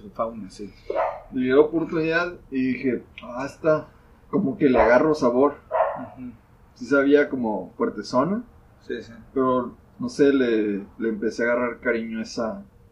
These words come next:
Speaker 2: a esa cheve de, así de ese tipo, ¿no?
Speaker 1: Claro.
Speaker 2: I P A. Y, pues,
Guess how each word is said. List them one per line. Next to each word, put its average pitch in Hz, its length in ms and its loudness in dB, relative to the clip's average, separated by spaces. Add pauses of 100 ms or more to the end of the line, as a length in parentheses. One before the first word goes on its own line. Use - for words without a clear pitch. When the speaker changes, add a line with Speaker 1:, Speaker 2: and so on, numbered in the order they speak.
(280)
Speaker 2:
a 104 120 -4
esa 107 220 -8
cheve 113 360 0
de, 95 280 -4 (540)
así 120 240 -6
de 127 120 0
ese 131 140 0
tipo, 123 360 -2
¿no? 123 280 -8 (120)
Speaker 1:
Claro. 113 260 -2
Speaker 2:
I 120 80 2
P 107 260 -4
A. - 20 -20 (260)
Y, 135 380 6
pues, - 540 -2